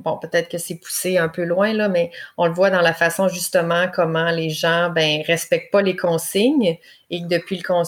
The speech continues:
le confinement, ben, euh,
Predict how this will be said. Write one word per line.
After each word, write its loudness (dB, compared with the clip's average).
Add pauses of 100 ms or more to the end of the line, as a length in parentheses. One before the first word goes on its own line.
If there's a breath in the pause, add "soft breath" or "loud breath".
le 2
confinement, 2
ben, 0 (440 loud breath)
euh, 0